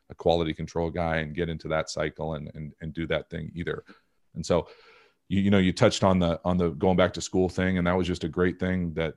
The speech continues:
that the league really offers, ideally for people to go back and finish when they come out early for the draft, to go back and finish their undergrad,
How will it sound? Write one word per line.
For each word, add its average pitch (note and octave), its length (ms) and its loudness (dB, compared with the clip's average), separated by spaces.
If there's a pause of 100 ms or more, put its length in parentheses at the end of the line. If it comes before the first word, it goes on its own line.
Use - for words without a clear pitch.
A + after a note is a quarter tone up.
that E2+ 140 -4
the E2+ 100 -2
league F#2 300 0
really F2 240 2
offers, E2+ 640 2 (200)
ideally G2+ 420 6
for E2 140 -4
people F2 260 -2
to E2+ 60 -4
go F2 160 2
back E2+ 260 4
and D#2+ 140 -6
finish F2 340 -2
when F2 100 -2
they D#2+ 80 0
come F2+ 180 0
out E2 120 2
early E2+ 220 4
for D#2+ 100 -10
the D#2 80 -2
draft, E2 280 4
to - 60 -14
go E2+ 100 -2
back D#2+ 200 0
and D#2 100 -8
finish D#2+ 260 -4
their - 260 -4
undergrad, D2+ 500 0